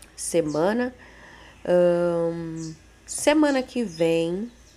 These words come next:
a gente tem alguns ingressos acontecendo. Então, por exemplo, Mercúrio em, já vai sair de Peixes, da, né, da sensação de horror.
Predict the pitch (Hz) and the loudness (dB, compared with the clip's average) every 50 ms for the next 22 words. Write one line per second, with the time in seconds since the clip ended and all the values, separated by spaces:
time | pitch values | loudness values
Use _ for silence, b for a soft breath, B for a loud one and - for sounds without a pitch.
0 | - - - - - 170 175 185 190 180 - - 196 190 185 175 170 170 175 180 | -20 -20 -14 -6 -4 -2 0 0 -2 -2 -2 -2 0 0 0 -2 -2 -4 -4 -4
1 | 170 165 - 165 165 165 160 156 160 160 - - - 170 - - 151 - 170 165 | -4 -6 -6 -8 -8 -6 -6 -4 -6 -6 -8 -10 -12 -12 -12 -12 -12 -10 -10 -10
2 | - - 202 202 208 226 233 233 240 - B B B B B B B B B - | -6 -4 -2 -2 -2 -2 -4 -6 -8 -10 B B B B B B B B B -10
3 | - 180 175 - 196 196 185 170 175 170 175 175 170 180 175 175 175 - 208 208 | -8 -6 -2 0 0 0 0 -2 -2 -2 -2 -2 0 0 0 0 0 -2 -2 -2
4 | 208 202 196 185 175 170 170 165 165 165 165 160 156 - - - - - - 185 | 0 0 -2 -2 -2 -4 -4 -6 -6 -8 -10 -10 -14 -18 -20 -20 -18 -8 -4 -2
5 | 185 180 185 175 - 180 170 165 170 160 147 151 - - 180 202 202 202 190 185 | 0 0 0 -2 -2 -4 -4 -4 -6 -8 -10 -10 -8 -4 -2 0 0 0 0 -2
6 | 185 - - 175 160 156 160 160 156 156 160 160 - - 180 185 180 - - 165 | -6 -8 -12 -14 -10 -8 -6 -6 -6 -6 -8 -10 -8 -6 -4 -4 -4 -6 -8 -10
7 | 160 - 170 165 - 170 156 - - 160 160 156 160 156 147 131 170 170 175 175 | -6 -6 -6 -6 -6 -8 -12 -10 -8 -8 -8 -6 -6 -8 -6 -4 -2 -2 0 -2
8 | 170 165 | -2 -4